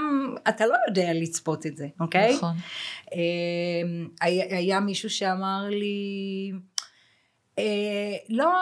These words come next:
Speaker 1: תשמעי, החבר'ה האלה בעייתיים, הוא פתאום ירביץ לי פה למישהו, או יהיה אלים", או דברים בסגנון הזה. עכשיו,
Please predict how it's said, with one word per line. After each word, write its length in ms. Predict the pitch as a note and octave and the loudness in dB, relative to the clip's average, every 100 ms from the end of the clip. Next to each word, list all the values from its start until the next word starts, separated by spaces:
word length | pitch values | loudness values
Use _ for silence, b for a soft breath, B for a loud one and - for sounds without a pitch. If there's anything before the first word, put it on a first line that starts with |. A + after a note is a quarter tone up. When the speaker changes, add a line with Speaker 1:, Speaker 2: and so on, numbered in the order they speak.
| F#4 F4 | 0 2
Speaker 1:
תשמעי, 520 | C#4 C4 B3+ C#4 E4+ F4 E4+ | 2 2 2 2 2 2 0
החבר'ה 400 | C#4+ C#4+ C4+ D4 | 0 0 0 -2
האלה 340 | D4 D4 D4 C#4 | -2 0 0 0
בעייתיים, 1000 | A3 G#3 G3+ G3 A3 A3+ D#4 D#4+ E4 D#4+ | 2 2 0 0 2 2 2 2 0 2
הוא 120 | A#3 | 0
פתאום 280 | G#3+ A#3 C4 | 0 0 2
ירביץ 440 | G#3 D#3+ A#3+ E4 F4 | 4 2 0 0 0
לי 80 | F#4 | 0
פה 100 | F4+ F#4 | 0 0
למישהו, 1080 | F4+ F4+ F4 - F4+ F4 E4+ E4+ E4 D#4+ D4 B B - | 2 0 0 2 2 2 2 0 0 -2 -4 B B 0
או 140 | F#3+ | 0
יהיה 280 | F#3 G3 F#3 | 2 2 2
אלים", 800 | F3 F#3 D4+ F4 F4 F4 F4 D#4+ D4 - - | 2 2 2 2 0 0 0 -2 -2 -6 -6
או 80 | E3 | -6
דברים 300 | D3 F3 G3 | -4 0 2
בסגנון 480 | F#3 E3 E3 F3+ F3+ | 2 0 2 4 4
הזה. 280 | D#3 E3 E3+ D#3 - | 4 4 4 2 -2
עכשיו, 400 | - D#3+ E3 D3+ | 0 4 6 4